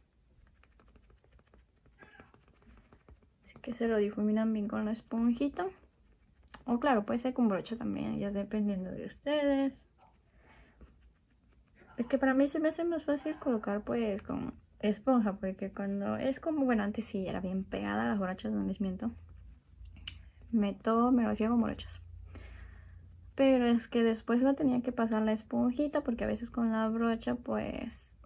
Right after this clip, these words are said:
bueno, más a mí yo lo siento pesado. La base en mi rostro y bueno, pues por eso decidí la esponjita. Pero una vez que otra, pues sí, yo agarro pues la brocha, chicas. Dependiendo, si es para maquillaje, pues para noche, pues sí agarro brocha para que así me ponga un montón de base, pero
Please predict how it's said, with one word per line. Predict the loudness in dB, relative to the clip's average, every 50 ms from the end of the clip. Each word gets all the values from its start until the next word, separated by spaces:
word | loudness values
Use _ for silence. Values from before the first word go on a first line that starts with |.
| -2 4
bueno, | 6 8 8 8 6 6 2 2
más | 2 2 2 2 2
a | 0
mí | -2 0 2 2
yo | 4 4 4
lo | 2 2
siento | 2 2 0 0 -4
pesado. | -8 -8 -8 -8 -8 -6 -6 -6 -6 -6 -10 -16 -20 -20 _ _ -20 -20 -18 -16 -14 -14 -14 -16 -18 -20 -20 -20 -20 -20 -20 -20 -20 -10 -4
La | 0 0 2
base | 2 2 2 2 0 0 0 2
en | 2 2 2
mi | 2 0
rostro | 0 0 0 -2 -2 -4 -2 -2 -2 0 0
y | -2 -4 -4
bueno, | -4 -6 -6 -6 -8 -10 -12
pues | -12 -12
por | -8 -6 -4 -4
eso | -2 -2 -2
decidí | 0 -2 -2 -2 -2 -4 -4 -4
la | -4 -4
esponjita. | -6 -6 -8 -8 -6 -4 -2 -2 -2 -2 -2 -4 -2 0 0 0 2
Pero | 2 2 4 4 4
una | 4 2 2 0
vez | 0 -2 -4 -4
que | -2 0 0
otra, | 0 0 -2 -4 -4
pues | -2 -6 -8 -8
sí, | -6 -6 -4 -2
yo | -2 -2 -2 -4 -6 -8
agarro | -6 -6 -4 -4 -4 -6 -6 -8
pues | -8 -8 -6 -4
la | -4 -4
brocha, | -4 -6 -8 -8 -10 -10
chicas. | -10 -10 -12 -14 -14 -14 -14 -14 -16 -16 -18 -16 -16 -18 -18 -18 -18 -20 -20 -20 -18 -18 -14 -10 -10 -10 -8 -10 -10 -10 -8 -8 -8 -8 -6 -6 -6 -6 -4 -4 -4 -6 -6 -8 -10 -14 -10 -4
Dependiendo, | -2 -2 -2 0 0 0 0 0 -2 -4 -6 -8 -4
si | -2 -2
es | -2 0
para | 0 2 2 4
maquillaje, | 4 4 2 0 -2 -4 -4 -2 -4 -4 -6
pues | -4 -6 -6 -6 -6
para | -6 -4 -4 -4 -2 -2
noche, | -2 0 -2 -2 -2 -4 -8 -6
pues | -4 -4 -4 -4
sí | -2 -2 -2
agarro | 0 0 0 0 0 -2
brocha | -2 -4 -4 -6 -6
para | -4 -2 -2 -2 -4
que | -4 -8
así | -8 -6 -6
me | -6 -6 -6
ponga | -6 -6 -6 -6 -4
un | -6 -6
montón | -6 -6 -6 -6 -4 -2 2
de | 2 2 2
base, | 0 0 -2 -4 -6 -2 0 0 0
pero | 2 2 2 2 2 0 -2